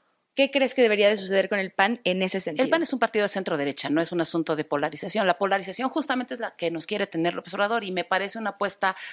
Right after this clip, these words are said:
Speaker 2: bastante arriesgada y peligrosa
Speaker 1: Ujú.
Speaker 2: que entonces nosotros vayamos al extremo, porque además hay una concepción equivocada de lo que es el pan en términos de su identidad. En su identidad el pan ha defendido muchísimas causas,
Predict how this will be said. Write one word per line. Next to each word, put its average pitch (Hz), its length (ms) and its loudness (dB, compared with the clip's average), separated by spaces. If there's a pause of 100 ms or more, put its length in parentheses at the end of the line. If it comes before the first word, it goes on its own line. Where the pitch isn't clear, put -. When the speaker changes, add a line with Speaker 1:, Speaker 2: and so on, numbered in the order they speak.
(140)
Speaker 2:
bastante 233 380 0
arriesgada 180 340 0
y 196 60 -2
peligrosa 175 760 0
Speaker 1:
Ujú. 220 200 -2
Speaker 2:
que 208 60 2
entonces 185 300 -2
nosotros 185 260 -6
vayamos 175 340 -4
al 151 120 -4
extremo, 170 400 -4
porque 214 220 -2
además 240 460 2
hay 226 220 0
una 233 380 2 (360)
concepción 220 640 2
equivocada 185 540 2
de 170 100 0
lo 156 120 -4
que 180 140 -4
es 165 160 0
el 151 80 -4
pan 170 260 0
en 160 80 2
términos 165 320 0
de 147 80 -2
su 160 140 -2
identidad. 220 420 0 (400)
En 190 320 0
su - 80 -4
identidad 190 480 2
el 226 100 -2
pan 190 160 -4
ha 196 60 4
defendido 185 400 0
muchísimas 185 560 -2
causas, 156 480 -2